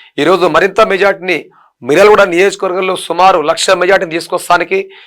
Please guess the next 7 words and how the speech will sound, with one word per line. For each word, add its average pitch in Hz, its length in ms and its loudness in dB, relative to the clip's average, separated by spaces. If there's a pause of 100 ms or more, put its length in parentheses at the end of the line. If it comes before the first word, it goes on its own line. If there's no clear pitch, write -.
(120)
కాంగ్రెస్ 180 440 -2
పార్టీ 180 360 -2
శ్రేణులు, 180 460 -2
కార్యకర్తలు 170 580 0
అందరం 180 300 0
కూడా 180 180 2
మేమందరం 165 520 0